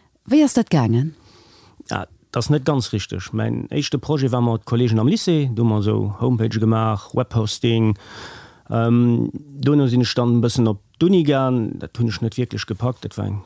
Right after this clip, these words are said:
Speaker 2: Kurzgeschichte von meiner einem Jahr. Aber wie ich da rumgekommen bin, habe ich effektiv ke-, nicht direkt den Beruf gefunden. Ähm, also habe ich einfach mein Lycée-Projekt abgegraben und da weitergemacht.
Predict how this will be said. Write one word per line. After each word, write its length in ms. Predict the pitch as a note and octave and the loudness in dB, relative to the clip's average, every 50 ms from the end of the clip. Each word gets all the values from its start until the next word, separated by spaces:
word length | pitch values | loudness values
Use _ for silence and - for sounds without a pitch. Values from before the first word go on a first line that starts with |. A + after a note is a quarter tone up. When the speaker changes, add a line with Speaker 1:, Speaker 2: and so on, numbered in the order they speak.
| - | -6
Speaker 2:
Kurzgeschichte 560 | - B2 A#2+ - - - G#2 - A#2 A2 - | -4 -4 -4 -4 -6 -6 -6 -4 -4 -6 -6
von 120 | - - A2 | -6 -4 -2
meiner 180 | A#2 A#2 A2 | 0 0 0
einem 220 | G#2 G#2+ A2 A2 A#2 | 2 2 2 4 4
Jahr. 360 | B2+ E3 F#3 F3+ E3 D#3 - - - - - - - - - - - - _ | 4 4 4 2 2 0 -4 -6 -16 -20 -20 -20 -18 -18 -20 -20 -20 -20 _
Aber 160 | - - A2 | -6 -2 0
wie 60 | C#3 | 0
ich 120 | D3+ C3+ - | 0 2 2
da 80 | D#3+ | 2
rumgekommen 580 | D3+ C3 D#3+ G#3+ A3+ - - - E3+ F3 D#3+ C#3+ | 2 2 2 2 2 2 2 2 2 2 4 2
bin, 400 | D3+ D#3+ E3 E3 E3 D#3+ D#3+ C#3 | 2 4 4 4 4 4 4 4
habe 180 | C3+ C#3 C3+ C3 | 4 4 4 2
ich 120 | A#2+ - | 2 0
effektiv 500 | A#2+ B2+ - B2+ G#2+ - C3 B2 - - | -2 0 0 -2 -2 0 0 0 0 0
ke-, 160 | - B2+ A#2 G#2 | -2 -2 0 0
nicht 160 | B2+ B2 - | 0 0 0
direkt 220 | C3 A2+ A2+ A2 G#2+ | 0 0 0 2 2
den 80 | G#2+ | 2
Beruf 220 | G#2 A#2 D3 G3 - | 2 4 2 2 0
gefunden. 520 | - F#3+ F3+ F3 F3 E3+ E3 - - B2 - | 0 0 2 2 2 2 0 -2 -4 -6 -2
Ähm, 500 | - C3 B2+ C3 C3 B2+ C3 C3 B2+ A2+ - - - - - - _ _ _ _ _ _ | -2 0 2 2 2 4 4 2 2 0 -2 -10 -20 -20 -20 -20 _ _ _ _ _ _
also 240 | - - A2+ A#2 C3+ | -4 -2 0 2 2
habe 100 | B2+ B2+ | 2 2
ich 60 | C#3+ | 2
einfach 180 | C#3 A#2+ B2 | 0 0 0
mein 260 | A2 B2 A#2+ A#2 A#2 B2 | 2 2 2 2 2 2
Lycée-Projekt 720 | D3 C#3+ - C#3 C3+ - - B2 A#2+ A2 A2 A2+ A2 - | 0 0 0 -2 -2 -2 -2 -2 -2 0 0 0 0 0
abgegraben 560 | D#3+ D#3 - - B2 A2 G#2 B2+ B2 G#2 A2 | -2 -2 -2 -4 -4 -2 -2 -2 -2 0 0
und 80 | G#2 G2+ | 0 0
da 80 | A2 A2 | 2 2
weitergemacht. 800 | E3 A3 A#3+ G#3 F3 D#3 D#3 D#3 D#3 D#3 D3+ - - - - | 2 0 2 0 2 2 2 2 2 0 -2 -4 -8 -16 -20